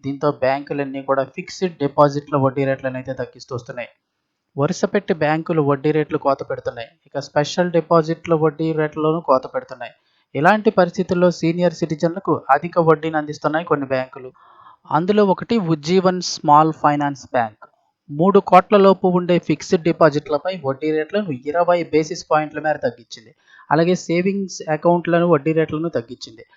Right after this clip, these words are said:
అయితే సవరించిన కొత్త వడ్డీ రేట్లను ఏప్రిల్ ఇరవై నాలుగు, రెండు వేల ఇరవై ఐదు నుంచి అమల్లోకి తీసుకొచ్చింది. అయితే ఉజ్జీవన్ స్మాల్ ఫైనాన్స్ బ్యాంకులో ప్రస్తుతం జనరల్ కస్టమర్లకు పద్దెనిమిది నెలల టెన్యూర్ బ్యాంకు డిపాజిట్ల పైన అత్యధిక వడ్డీ రేటు ఎనిమిది పాయింట్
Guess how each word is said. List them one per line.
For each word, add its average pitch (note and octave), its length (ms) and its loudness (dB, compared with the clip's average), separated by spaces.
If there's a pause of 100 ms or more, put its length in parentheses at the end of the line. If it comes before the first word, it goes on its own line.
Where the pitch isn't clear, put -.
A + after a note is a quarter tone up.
(240)
అయితే D#3 180 2
సవరించిన G#3+ 600 4
కొత్త E3+ 280 2
వడ్డీ F#3 280 6
రేట్లను F#3 320 2
ఏప్రిల్ E3 440 -2
ఇరవై D#3+ 220 2
నాలుగు, D#3 500 2 (320)
రెండు C#3+ 180 2
వేల E3+ 160 4
ఇరవై D3+ 200 4
ఐదు D#3+ 180 4
నుంచి D#3 200 0
అమల్లోకి D3 400 2
తీసుకొచ్చింది. - 520 -14 (380)
అయితే D#3 440 4
ఉజ్జీవన్ G3+ 440 4
స్మాల్ E3 460 4
ఫైనాన్స్ E3+ 300 0
బ్యాంకులో D#3+ 360 0
ప్రస్తుతం D3+ 500 0
జనరల్ D3 320 -2
కస్టమర్లకు F3+ 760 0
పద్దెనిమిది D#3 440 -2
నెలల F3 240 0
టెన్యూర్ E3 540 0
బ్యాంకు C#3+ 380 -2
డిపాజిట్ల D3+ 600 -2
పైన F3 260 -2 (400)
అత్యధిక G3 440 4
వడ్డీ E3 320 8
రేటు F3+ 220 2
ఎనిమిది E3+ 240 4
పాయింట్ F3+ 360 6